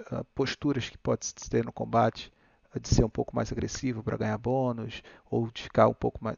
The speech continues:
na defensiva pra ganhar bônus de defesa. Há, há situações também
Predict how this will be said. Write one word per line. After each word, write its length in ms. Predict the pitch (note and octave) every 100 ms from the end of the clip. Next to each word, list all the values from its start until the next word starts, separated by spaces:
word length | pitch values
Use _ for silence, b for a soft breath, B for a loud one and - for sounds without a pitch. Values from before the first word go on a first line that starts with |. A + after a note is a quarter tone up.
| -
na 100 | A2+
defensiva 640 | G#2+ - G#2 - A#2+ B2
pra 160 | A#2
ganhar 180 | A2 A2
bônus 260 | A2 A2+ G#2+
de 60 |
defesa. 680 | G#2+ A2 - C3 C3+ B2 A2+ - B B B
Há, 320 | A#2+ A#2+ A#2+
há 40 |
situações 600 | B2 - B2 - C3+ A#2+
também 520 | - A#2+ A#2 A#2 A#2